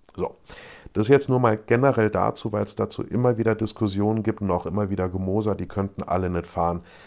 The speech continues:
Also ganz im Gegenteil, ähm, da ist wirklich einfach, die Physik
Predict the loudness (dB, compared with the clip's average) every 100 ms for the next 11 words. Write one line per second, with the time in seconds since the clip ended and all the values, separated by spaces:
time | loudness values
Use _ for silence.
0 | -10 -4 -2 0 0 -2 -2 -2 -2 -4
1 | -4 -2 -4 -6 -6 -6 -6 -8 -4 -2
2 | -2 -6 -10 -16 -10 -10 -10 -14 -12 -4
3 | -4 -4 -8 -4 -4 -4 -4 -6 -10 -20
4 | -20 -20 -20 -20 _ _ -20 -20 -20 _
5 | _ _ -10 -6 -2 0 -2 -2